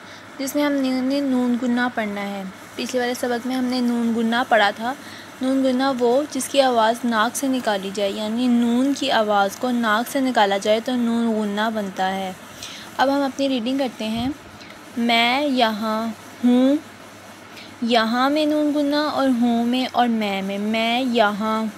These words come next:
हूँ, आप वहाँ हैं।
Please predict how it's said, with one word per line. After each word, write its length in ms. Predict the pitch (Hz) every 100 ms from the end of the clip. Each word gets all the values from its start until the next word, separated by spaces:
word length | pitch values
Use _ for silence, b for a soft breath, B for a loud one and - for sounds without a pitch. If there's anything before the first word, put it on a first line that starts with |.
| 233
हूँ, 360 | 226 226 247 302 B B B B B - - -
आप 320 | 226 233 269 - - 262
वहाँ 680 | 233 220 208 226 233 240 233 - -
हैं। 440 | 233 220 220 240